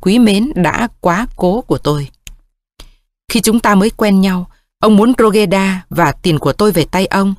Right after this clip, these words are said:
phải thế không, Ralph? Ông coi đó là phương tiện để mua lấy sự trở lại con đường đã định sẵn cho ông.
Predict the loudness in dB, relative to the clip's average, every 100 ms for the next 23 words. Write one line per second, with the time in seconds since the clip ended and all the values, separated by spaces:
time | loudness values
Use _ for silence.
0 | _ _ -6 -4 -2 -4 -2 -2 -2 -8
1 | -4 -2 -2 -4 -10 _ _ _ -2 0
2 | 2 2 2 2 0 2 2 2 0 0
3 | 2 4 4 2 0 -2 -2 -2 0 -2
4 | -4 0 2 4 4 2 0 0 0 0
5 | -2 -2 -4 -4 -4 -2 -2